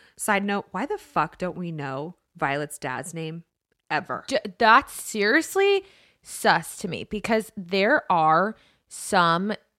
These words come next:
Speaker 2: of those tidbit chapters where
Speaker 1: Yeah.
Speaker 2: it says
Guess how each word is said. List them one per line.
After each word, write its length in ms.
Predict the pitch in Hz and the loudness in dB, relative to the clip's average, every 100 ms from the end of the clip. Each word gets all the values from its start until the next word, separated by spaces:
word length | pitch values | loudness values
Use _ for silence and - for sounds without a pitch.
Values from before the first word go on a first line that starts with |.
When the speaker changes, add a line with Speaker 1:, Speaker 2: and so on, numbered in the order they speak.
| _ _ - | _ _ -2
Speaker 2:
of 160 | 208 180 | -2 0
those 260 | 196 190 | -4 -6
tidbit 460 | - 190 175 214 - | -8 -6 -4 -6 -6
chapters 720 | - 147 143 - 214 247 247 - | -6 -4 -4 -2 -2 -2 -4 -4
where 160 | 202 196 | 2 2
Speaker 1:
Yeah. 100 | 143 | 2
Speaker 2:
it 40 | |
says 500 | - 208 196 175 | 0 0 0 -2